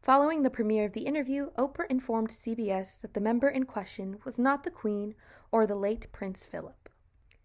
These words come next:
The conversations Prince Harry and Meghan shared with Oprah shined a spotlight on the unspoken realities of the royal family and the British media, which contributed a great deal to the couple's decision to step down from their royal positions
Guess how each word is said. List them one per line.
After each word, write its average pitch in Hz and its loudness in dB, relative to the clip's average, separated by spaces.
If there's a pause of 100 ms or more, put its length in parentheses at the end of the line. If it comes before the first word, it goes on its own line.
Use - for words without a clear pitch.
(840)
The - -4
conversations 277 0
Prince 302 -4
Harry 226 2
and 214 -2
Meghan 214 -2
shared 196 -2
with 196 -8
Oprah 190 -4
shined 285 0
a - -4
spotlight 202 0
on 202 -6
the 214 -4
unspoken 254 -4
realities 190 -2
of 170 -10
the 190 -8
royal 185 0
family 190 -6 (320)
and 254 4
the 285 2
British 202 -4
media, 202 -6 (460)
which 285 -4
contributed 294 0
a - 0
great 208 0
deal 196 -2
to 190 -8
the 190 -8
couple's 254 -4
decision 190 -6
to - -10
step 247 -2
down 208 0
from 190 -8
their 185 -6
royal 202 0
positions 196 -8